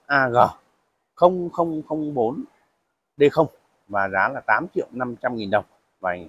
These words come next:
khi anh em mua like, giờ Watt sẽ sale cho anh em hai mươi phần trăm anh em nhé. Sale hai mươi phần trăm cho anh em. Chỉ ưu tiên khi anh em mua like thôi. Và mặt trong này là có tem xác thực chính phủ, hàng chính hãng đây anh em. Tem xác thực chính phủ. Khi anh em mua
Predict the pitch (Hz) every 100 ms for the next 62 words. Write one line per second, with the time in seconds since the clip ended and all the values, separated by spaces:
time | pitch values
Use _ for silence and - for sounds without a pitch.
0 | _ 131 117 117 113 113 123 - _ 87
1 | 78 104 - - 117 101 101 104 98 120
2 | 113 98 87 101 104 104 101 123 147 _
3 | _ _ _ - 120 110 131 113 101 87
4 | 101 110 110 113 - _ _ _ 92 117
5 | 135 147 139 117 - 120 120 113 117 113
6 | 117 117 - _ _ - 104 104 101 -
7 | 139 127 113 95 _ 104 98 104 135 123
8 | - 165 127 120 143 110 85 - _ _
9 | 107 - 120 147 160 143 127 117 _ _
10 | _ _ 110 104 143 - 82 110 120 82
11 | - _ - 143 139 139 156